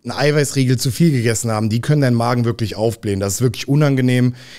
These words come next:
ähm, und das, da würde ich auch mitgehen. Davon würde ich nicht zu viel essen. Das ergibt in meinen Augen keinen Sinn. Aber jetzt rein, wenn wir mal nur von Acesulfam K und Sucralose reden, das ist die häufigst genutzte Kombination an Süßstoffen,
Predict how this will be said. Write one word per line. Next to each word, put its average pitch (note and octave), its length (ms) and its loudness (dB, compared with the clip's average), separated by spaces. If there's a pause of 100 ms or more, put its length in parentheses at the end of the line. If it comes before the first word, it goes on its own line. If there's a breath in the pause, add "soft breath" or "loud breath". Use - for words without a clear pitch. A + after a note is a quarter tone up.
(100)
ähm, B2 260 2
und B2+ 220 -2
das, C3+ 240 -2
da B2 120 0
würde C#3 120 2
ich - 100 -6
auch - 160 -8
mitgehen. G#2+ 380 -2
Davon G#2 260 0
würde B2+ 140 4
ich - 120 -4
nicht B2 220 0
zu - 80 -6
viel A2 220 -4
essen. F2+ 240 -8
Das F2 100 -6
ergibt G2 240 -6
in A2 80 -2
meinen G#2+ 220 0
Augen G#2 180 -2
keinen G2 220 -4
Sinn. C#3 220 0 (440 loud breath)
Aber B2+ 240 -2
jetzt G#2 380 -4
rein, D#3+ 340 -2
wenn C#3 140 -2
wir C3+ 80 0
mal B2+ 240 -2
nur D#3 400 2
von E3 180 -4
Acesulfam C3 720 -2
K C3 160 -2
und A#2+ 140 -2
Sucralose A2 640 -2
reden, F#2+ 180 -4
das G2 120 -6
ist A#2 160 -8
die A2 120 -6
häufigst E3 500 -4
genutzte C#3 560 -2 (500 soft breath)
Kombination C3 640 -2
an A#2+ 140 0
Süßstoffen, C3+ 640 -4